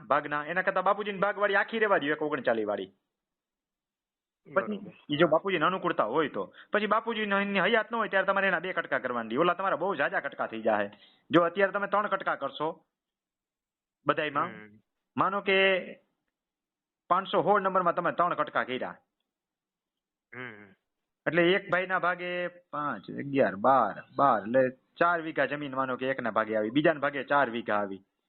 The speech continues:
Speaker 1: ત્રીજાના ભાગે ચાર વીઘા બાપુજીને રાખો. પછી એનો કટકો કેમ કરશો બાપુજી નહીં હોય ત્યારે? પછી ટુકડા ધારામાં વહી જશે.
Speaker 2: બરોબર. હા,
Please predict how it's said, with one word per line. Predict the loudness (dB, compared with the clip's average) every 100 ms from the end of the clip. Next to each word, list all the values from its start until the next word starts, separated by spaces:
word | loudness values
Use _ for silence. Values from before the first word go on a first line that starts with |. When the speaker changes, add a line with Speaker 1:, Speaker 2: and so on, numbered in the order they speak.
| _
Speaker 1:
ત્રીજાના | 0 2 4
ભાગે | 2 -2 0
ચાર | 2 4
વીઘા | 4 2
બાપુજીને | 2 0 -2 2
રાખો. | 2 2 2
પછી | 2 4
એનો | 4
કટકો | 4 0 -2
કેમ | -2 0
કરશો | -2 2
બાપુજી | 2 2 0 -2
નહીં | 0
હોય | 0 2
ત્યારે? | 4 4
પછી | 2 _ -2
ટુકડા | 0 2 2
ધારામાં | 0 -6 -8
વહી | 0
જશે. | 2 2 -6 -12 _ _ _ _ _ _ _ _ _ _
Speaker 2:
બરોબર. | 2 4 4 2
હા, | 2 4 2 0